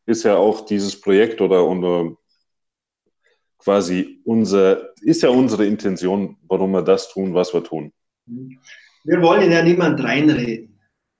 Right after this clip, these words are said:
Speaker 2: Es ist ja nicht so, dass wir den Leuten sagen, ihr müsst das so machen. Nein, das, wir wollen, wir,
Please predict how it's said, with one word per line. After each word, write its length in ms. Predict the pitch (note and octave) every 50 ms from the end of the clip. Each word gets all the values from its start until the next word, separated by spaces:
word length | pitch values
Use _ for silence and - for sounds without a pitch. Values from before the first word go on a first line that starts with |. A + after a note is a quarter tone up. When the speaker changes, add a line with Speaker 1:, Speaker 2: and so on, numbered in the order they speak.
| _
Speaker 2:
Es 140 | - B2+ C3
ist 160 | D#3 D3+ D#3
ja 100 | E3 E3
nicht 180 | D#3+ E3 F3 E3+
so, 200 | E3+ E3+ E3 D#3+
dass 220 | D#3 D3+ D3 C#3+
wir 60 | D3 D3+
den 160 | D3+ D3 C3+
Leuten 260 | C3+ C#3 D3+ D3+ D3
sagen, 380 | C3 C3 A#2+ C#3 D3 C#3+ D3 C3+
ihr 140 | C3+ C#3
müsst 460 | C#3 C#3+ C#3+ D3+ E3+ F3 E3 - - -
das 220 | C#3+ C3+ - -
so 160 | - - B2+ A#2
machen. 460 | A2+ A#2 B2 C#3+ - - - - - _
Nein, 460 | A2+ A2+ A#2+ B2 A#2 A2 - _ _ _ _ _
das, 360 | - B2 B2 B2 - - -
wir 140 | C3+ C#3+ C3
wollen, 540 | C3+ C#3+ D3+ D3+ D3 C#3 C3+ C3+ A2+ A#2+ B2
wir, 160 | C3+ B2+ G#2